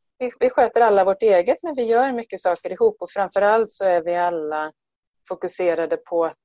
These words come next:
vi vill, eh, vi vill växa som människor och vi, ge-,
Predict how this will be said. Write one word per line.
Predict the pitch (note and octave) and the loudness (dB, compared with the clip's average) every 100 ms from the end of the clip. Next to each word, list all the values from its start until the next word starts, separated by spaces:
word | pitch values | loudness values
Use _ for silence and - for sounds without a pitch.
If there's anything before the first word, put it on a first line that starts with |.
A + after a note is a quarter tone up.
| _ | _
vi | E3 F3+ | -8 -6
vill, | E3 E3+ D#3+ D#3 D#3 | -4 -4 -4 -6 -6
eh, | D#3 D#3 _ _ _ _ _ _ _ _ _ _ _ _ _ _ | -6 -8 _ _ _ _ _ _ _ _ _ _ _ _ _ _
vi | D#3+ F3+ | -8 -6
vill | F3+ F#3 F3+ F3 F3 - _ _ _ _ _ _ _ _ | -4 -4 -4 -6 -8 -14 _ _ _ _ _ _ _ _
växa | G#3 - - - G3 | -6 -6 -8 -2 -2
som | A#3 A3+ | -2 -6
människor | A3 F#3 F3 - F#3+ F#3+ | -4 -6 -8 -4 -4 -2
och | F3 F#3 F3 | -4 -4 -4
vi, | F3+ F3 - | -4 -4 -6
ge-, | F3+ - | -8 -8